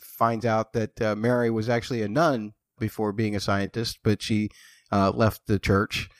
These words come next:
And Lyra's argument, uh, gets expanded upon because she's talking about how the magisterium would have never let Mary leave the church. And, uh, she tells Mary about the magisterium itself and about what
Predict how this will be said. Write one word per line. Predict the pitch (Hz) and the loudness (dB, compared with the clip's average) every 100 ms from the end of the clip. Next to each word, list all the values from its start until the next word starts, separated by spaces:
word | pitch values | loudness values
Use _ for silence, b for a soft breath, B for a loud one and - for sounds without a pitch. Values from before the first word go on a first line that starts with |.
| B - | B -12
And | 143 110 107 101 | 0 0 0 -4
Lyra's | 135 127 139 135 117 107 - - _ | -2 2 2 4 2 -2 -10 -12 _
argument, | 147 175 135 131 131 | 0 2 2 0 -2
uh, | 120 117 117 | -2 -2 0
gets | 135 - | -4 -4
expanded | 120 - 143 208 160 117 | -8 -2 0 2 0 -2
upon | - 107 113 | 0 0 0
because | 117 110 113 107 107 - b b b | -4 -2 0 -2 -4 -10 b b b
she's | - 120 | -8 -6
talking | - 117 | -2 -2
about | 110 107 | 0 0
how | 107 113 | 2 2
the | 107 | 0
magisterium | 107 104 104 - 170 135 113 | -2 0 -2 0 2 2 0
would | 104 | -2
have | 95 | -2
never | 104 160 151 107 | 0 2 2 0
let | 104 92 _ _ _ | -2 -4 _ _ _
Mary | 110 101 95 | -4 0 0
leave | 95 98 92 | -2 -4 -6
the | |
church. | 92 - 95 104 - - B B - | -8 -2 -2 -4 -10 -12 B B -10
And, | 123 110 107 104 104 | 2 4 4 2 2
uh, | 110 101 101 - _ | 2 4 0 -4 _
she | - 110 | -10 -6
tells | 120 120 120 - | 0 2 2 0
Mary | 113 107 110 | 0 2 2
about | 107 107 110 | 2 2 0
the | 110 | 0
magisterium | 107 107 104 - 110 104 101 | 0 0 -2 0 0 0 -2
itself | - 120 113 107 | -2 0 2 0
and | 90 82 - B B B | -4 -8 -14 B B B
about | 73 90 - 104 95 95 _ _ | -8 -6 0 2 2 -2 _ _
what | 151 120 104 113 117 | -16 -10 -2 0 -2